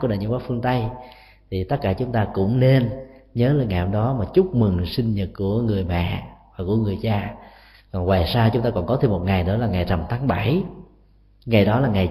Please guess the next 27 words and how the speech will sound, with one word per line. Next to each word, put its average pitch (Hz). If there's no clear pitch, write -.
cha 127
và 101
ngày 95
mẹ 92
ở 113
trong 104
đạo 87
Phật. 90
Cho 113
nên 113
á, 127
nếu 151
trong 131
một 90
năm 113
mà 90
chúng 107
ta 117
có 127
đến 147
ba 139
ngày 104
để 95
nhớ 135
cha, 123
nhớ 135
mẹ, 95